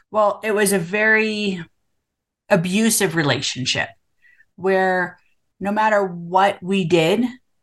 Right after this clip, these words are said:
and no matter what I did, because of my gifts and because of my relationship with God, and because I've always had a very strong intuitive side,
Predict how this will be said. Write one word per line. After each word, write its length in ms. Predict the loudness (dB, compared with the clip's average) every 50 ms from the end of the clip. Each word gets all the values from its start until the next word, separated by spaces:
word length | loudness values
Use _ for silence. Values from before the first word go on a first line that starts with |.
| _ -8
and 120 | -4 -2
no 80 | 0 2
matter 200 | 4 4 4 2
what 240 | 0 0 0 0 0
I 120 | 0 0
did, 260 | 0 0 0 0 2
because 380 | 0 -2 -2 0 0 2 2 2
of 120 | 2 2
my 200 | 2 0 2 2
gifts 300 | 2 0 0 0 0 2
and 80 | 2 2
because 260 | 0 0 0 0 2
of 60 | 4 4
my 80 | 4
relationship 680 | 4 4 2 2 2 2 2 0 0 0 0 -2 -2
with 180 | -2 -4 -4 -4
God, 380 | -2 0 0 0 0 -2 -4 -8 _ -20 -20 -20 -20 -20 -20 _ -4
and 140 | -2 0 0
because 260 | 0 0 0 2 2
I've 100 | 2 2
always 220 | 2 2 2 0 2
had 180 | 2 2 2
a 60 | 2
very 220 | 2 0 0 0 0
strong 340 | 0 2 2 2 2 2 0
intuitive 480 | -2 -2 -2 0 0 2 0 0 0
side, 440 | 0 0 2 2 2 2 0 0 -2